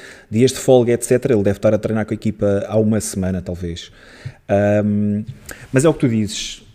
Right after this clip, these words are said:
falta, falta-lhe competição, nota-se que não tem ritmo, muito lento, ah,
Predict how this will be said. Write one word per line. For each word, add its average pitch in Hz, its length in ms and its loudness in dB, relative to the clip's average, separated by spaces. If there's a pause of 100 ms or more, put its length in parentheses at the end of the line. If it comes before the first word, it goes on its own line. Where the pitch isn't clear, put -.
(100)
falta, 123 500 0
falta-lhe 117 360 0
competição, 139 840 -4 (220)
nota-se 98 360 -8
que 104 60 -6
não 101 100 -6
tem 101 160 -4
ritmo, 95 960 -4 (100)
muito 107 420 -4
lento, 131 460 0 (400)
ah, 101 400 0